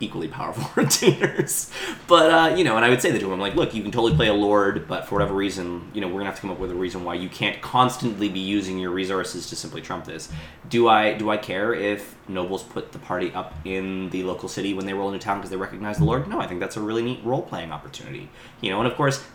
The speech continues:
not every noble is gonna be friendly. He's gonna have rivals and enemies. So I think you can work with it.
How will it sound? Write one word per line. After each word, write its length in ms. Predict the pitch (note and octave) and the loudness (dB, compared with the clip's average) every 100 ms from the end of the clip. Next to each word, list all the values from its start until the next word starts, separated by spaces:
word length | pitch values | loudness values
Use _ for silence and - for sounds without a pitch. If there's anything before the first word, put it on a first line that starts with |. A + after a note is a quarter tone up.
| - | -12
not 160 | - E2 | -8 -4
every 200 | F2 G2 | -2 -2
noble 220 | F#2+ A2 | -2 -4
is 60 | A2 | -2
gonna 140 | A#2+ | -2
be 100 | C3+ | -2
friendly. 320 | C3+ F3+ F#2 | -2 -2 -2
He's 160 | - - | -6 -12
gonna 140 | - | -10
have 160 | F#2+ C3+ | -6 0
rivals 480 | C#3+ F3+ - - F2+ | 0 0 -4 -10 -12
and 120 | F#2 | -6
enemies. 400 | A#2 F3+ - - | -2 -2 -2 -6
So 300 | - B2 A2 - - - | -4 0 0 -2 -8 -4
I 40 | |
think 160 | G#3 A#3 | -2 0
you 80 | A3+ | 4
can 200 | D3 G2+ | 4 4
work 200 | A2 D#3 | 2 2
with 120 | D#3 | 0
it. 200 | F#3 | 0